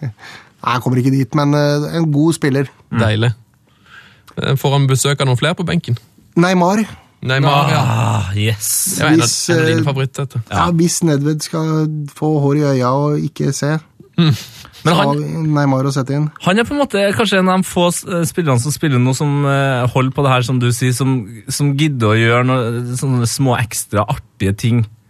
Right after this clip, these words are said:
Speaker 1: Ja.
Speaker 3: Altså, i stedet for å ta ned ballen vanlig, så, så tar han den liksom, eh, bak foten og bare, bare for en litt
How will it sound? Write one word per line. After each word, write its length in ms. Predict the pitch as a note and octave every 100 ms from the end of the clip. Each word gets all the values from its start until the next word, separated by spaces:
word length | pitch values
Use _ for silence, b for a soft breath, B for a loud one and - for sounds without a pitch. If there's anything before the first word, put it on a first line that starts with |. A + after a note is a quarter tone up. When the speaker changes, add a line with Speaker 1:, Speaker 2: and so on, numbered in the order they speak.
| -
Speaker 1:
Ja. 140 | F#3+ -
Speaker 3:
Altså, 160 | C3
i 60 | D#3
stedet 260 | - C#3 G#2+
for 100 | A#2
å 40 |
ta 220 | - C#3
ned 160 | A#2+ G#2
ballen 260 | A2 G2+ G#2+
vanlig, 460 | A#2+ A2 F2 F#2
så, 320 | G#2 A2+ A2+ G#2+
så 160 | G#2+ A2+
tar 280 | - G#2 F2+
han 100 | F2+
den 80 | G#2
liksom, 380 | G#2+ G2+ F#2+ G2
eh, 180 | G2 G2
bak 460 | F#2+ F#2+ G2 G#2
foten 480 | - G2+ F2 - F2+
og 280 | F#2+ F#2+ F#2+ b b b b - -
bare, 100 | E3+
bare 240 | G#3 F#3+
for 140 | G3+
en 340 | G3+ G3 G#3 G#3+ B3
litt 240 | B3